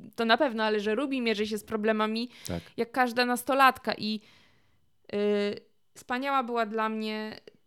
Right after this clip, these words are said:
Speaker 1: taka rozmowa między Ruby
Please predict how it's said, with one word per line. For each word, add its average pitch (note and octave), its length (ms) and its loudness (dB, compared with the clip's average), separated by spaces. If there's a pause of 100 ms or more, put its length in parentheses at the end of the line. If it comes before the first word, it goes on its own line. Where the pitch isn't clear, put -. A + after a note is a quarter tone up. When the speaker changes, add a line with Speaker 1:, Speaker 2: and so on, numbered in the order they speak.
(140)
Speaker 1:
taka A3+ 300 -8
rozmowa A#3 1000 0
między G#3 920 -4
Ruby A3+ 320 -6